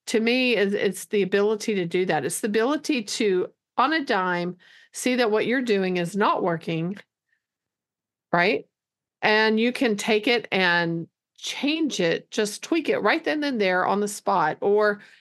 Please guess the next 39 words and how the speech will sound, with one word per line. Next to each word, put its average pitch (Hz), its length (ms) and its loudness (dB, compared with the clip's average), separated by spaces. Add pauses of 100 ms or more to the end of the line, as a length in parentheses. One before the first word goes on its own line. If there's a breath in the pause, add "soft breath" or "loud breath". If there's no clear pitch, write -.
(280 loud breath)
identify 226 680 0
that 202 260 0
moment 233 440 -2
in 233 60 -8
time 202 340 -2
where 185 140 -2
that's 185 260 -2
a 165 60 -2
teachable 226 520 -4
moment, 190 540 0 (340 loud breath)
and 202 120 0
you 214 80 0
can 202 180 0
stop 226 640 0
and 202 160 -2
go, 180 160 2
"Okay, 175 200 -4
I'm 185 60 -4
gonna 170 60 -6
put 202 160 -4
this 254 200 -4
on 302 120 0
the 311 80 0
hold 208 300 0
for 196 100 2
a 175 40 0
second, 180 420 -2 (320 loud breath)
because 180 420 0
obviously 262 800 0
you 180 140 0
didn't 247 300 0
learn 247 440 0 (600)
your 220 160 0
semicolons 196 720 0
like 190 180 0
I 202 40 2
asked 180 280 -2
you 180 80 -2
to, 180 300 -2